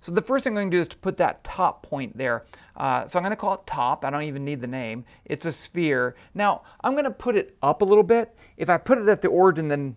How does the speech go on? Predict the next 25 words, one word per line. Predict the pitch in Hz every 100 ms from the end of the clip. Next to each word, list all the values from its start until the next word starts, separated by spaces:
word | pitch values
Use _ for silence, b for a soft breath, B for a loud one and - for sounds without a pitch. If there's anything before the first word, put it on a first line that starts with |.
| -
my | 127 147
thing | 165 165
will |
be | 139
hanging | 143 156 143
down | 135 131
below. | 127 131 123 107 B
So | -
I'm | 208
gonna | 208
move | 185 170
it | 160 -
up | 170 -
half | - 156 143 147 -
of | 117
the | 110 127
length. | 131 120 - _ b
So | b 156
the | 135
position | 135 131 180 180
is | 170
gonna | 139 147
be | 139
the | 127 123
vector | 113 143 139 - 139 123